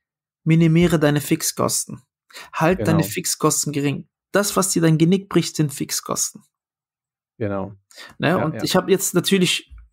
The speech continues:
Speaker 1: nur Kosten, wenn ich sage, „Hey, produzier mal eine Palette.“ Dann weiß ich aber, weil ich einen Kunden habe, der will die Palette haben, weiß ich, dass ich diese Einnahmen habe.
Speaker 2: Korrekt.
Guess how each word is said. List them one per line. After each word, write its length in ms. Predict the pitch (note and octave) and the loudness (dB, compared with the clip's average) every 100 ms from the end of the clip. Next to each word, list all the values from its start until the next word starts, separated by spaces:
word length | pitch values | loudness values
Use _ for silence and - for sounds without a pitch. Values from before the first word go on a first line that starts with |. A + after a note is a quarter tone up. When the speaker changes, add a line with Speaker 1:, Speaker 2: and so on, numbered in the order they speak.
| _ _ _ _ _ | _ _ _ _ _
Speaker 1:
nur 240 | - F3+ F#3+ | 2 2 4
Kosten, 380 | F#3 F#3 F3 E3 | 0 -2 0 0
wenn 100 | E3 | 0
ich 120 | D#3 | 2
sage, 260 | D#3+ D3+ | 0 0
„Hey, 220 | D#3 F3 E3 | 2 2 0
produzier 400 | - D#3 - E3 | -2 -2 0 2
mal 80 | |
eine 100 | D3+ | 2
Palette.“ 520 | C#3+ D3+ F3+ F#3 G#2 - _ _ _ | 2 2 2 0 -10 -14 _ _ _
Dann 160 | C#3 D3+ | 0 2
weiß 220 | F3+ - | 0 0
ich 100 | F3 | 0
aber, 260 | E3 F#3+ | 2 2
weil 200 | E3 D3 - | 2 0 0
ich 300 | F#3 E3 - | -2 -2 -2
einen 160 | D#3+ D#3 | -2 0
Kunden 300 | A3+ F#3 D#3 | -2 0 2
habe, 200 | D3+ D#3 | 4 4
der 140 | D3 | 2
will 120 | D#3 | 0
die 80 | D3+ | 0
Palette 380 | E3 D#3 D#3+ D3 | 0 0 0 0
haben, 280 | C#3+ F#3 E3 | 2 0 0
weiß 220 | D#3+ - | 0 0
ich, 60 | D#3 | -4
dass 120 | D#3 | -8
ich 60 | |
diese 220 | - D#3 C3+ | -8 -2 0
Einnahmen 380 | D#3 D3+ C#3 | 2 0 0
habe. 400 | C#3 F3 - - - _ _ _ _ _ _ _ _ _ | 2 2 2 -4 -10 _ _ _ _ _ _ _ _ _
Speaker 2:
Korrekt. 380 | - A2 F#2+ - | 0 0 -2 -8